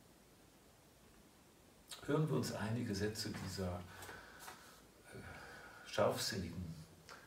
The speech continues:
Gedankengänge von Thomas an. Gott befreit uns vom Bösen, den Widerwärtigkeiten, dem Leiden und so weiter, indem er die Bedrängnisse zum Guten verwandelt,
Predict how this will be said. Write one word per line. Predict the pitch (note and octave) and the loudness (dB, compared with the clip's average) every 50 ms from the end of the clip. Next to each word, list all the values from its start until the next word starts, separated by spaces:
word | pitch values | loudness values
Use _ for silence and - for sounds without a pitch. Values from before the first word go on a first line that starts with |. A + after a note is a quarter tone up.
| - - - | -20 -14 -6
Gedankengänge | - G2 F#2 G#2+ G#2 B2 - A2 A2+ G#2+ G#2 G2 F#2+ G2+ G2+ | -4 2 4 4 4 4 4 2 2 2 4 4 4 4 4
von | F#2+ - - F#2+ F#2 F#2 | 2 2 2 2 2 4
Thomas | - A#2+ C3 A#2 G2+ G2 - - | 2 2 4 4 4 4 4 2
an. | G2+ - D3+ - - - - - - - - - - - - - - - - - - - - - - - - - - - - - - - - - - - - - - - | 2 2 2 2 0 -4 -8 -12 -14 -16 -20 -20 -20 -20 -20 -20 -20 -20 -18 -16 -14 -14 -12 -14 -14 -16 -18 -20 -20 -20 -20 -20 -20 -20 -20 -20 -20 -20 -20 -20 0 8
Gott | - F3+ G3 - - - - | 8 10 10 8 4 -2 -2
befreit | - - B2 - - - A2+ - - D#3+ D3+ D3 | 0 0 0 0 0 0 2 4 4 4 4 2
uns | C3 C3 B2 B2+ - | 0 0 0 0 -2
vom | - - - G2 G2 F#2+ F2+ | -2 0 2 2 4 4 2
Bösen, | F#2 G#2+ A2+ C3+ F3+ F#3+ - - - - G2 - - F#3 - - - - - - - - - - - - - - - - - - - - - - - - - - - - - - A1+ - - - - - - - - - - - - | 2 4 4 6 8 6 6 6 4 2 2 2 2 2 0 -2 -6 -12 -14 -18 -20 -20 -20 -20 -20 -20 -20 -20 -20 -20 -20 -20 -20 -20 -20 -20 -20 -20 -20 -20 -20 -20 -14 -6 -4 -4 -4 -4 -6 -12 -14 -16 -18 -18 -18 -16 -10
den | - E2+ - | -6 -2 0
Widerwärtigkeiten, | - B2 C3 A#2 - A2 A2 G#2+ A2 A2 G2+ - - - - G2+ G2 F#2 - F#2 | 2 4 4 4 4 4 4 2 2 -2 -4 -4 -4 -6 -4 -2 -2 -2 -2 -2
dem | E2 F2 F2+ F#2 | -2 0 2 2
Leiden | F#2 F#2+ G2 G2+ G#2 G#2+ A2+ A2 | 4 4 4 4 2 0 0 -2
und | F#2+ - | -4 -4
so | - - - - | -4 -4 -2 0
weiter, | - G#2+ A#2+ B2 B2 D3 C#3+ C#3+ - - - - - - - - - - - - - | 2 2 2 2 0 -2 -2 -4 -4 -8 -12 -14 -14 -16 -16 -18 -18 -18 -18 -10 -4
indem | - C3 D3+ D#3 F#3+ G#3+ G#3 G3 | 0 2 6 6 8 8 8 8
er | F3+ D#3 | 6 6
die | D3 C3+ | 6 4
Bedrängnisse | B2+ B2+ A2+ - A2+ A2+ C3+ E3+ F#3+ F3 E3 D#3+ D#3 D3+ D#3 D#3 D3+ C#3+ - | 4 4 4 2 2 2 4 4 6 6 6 4 2 2 2 2 0 0 0
zum | - - - B2+ B2 B2+ B2 | -2 0 0 0 0 0 -2
Guten | B2+ C#3 D#3 D#3+ D#3+ - D#3 D3+ - | 0 0 0 0 0 0 0 0 0
verwandelt, | - - C3+ C3 B2+ A#2 G#2+ G2+ G2 F2+ E2+ E2+ D#2+ E2+ - - - | 0 0 0 2 2 2 2 2 2 2 0 -2 -6 -6 -10 -12 -14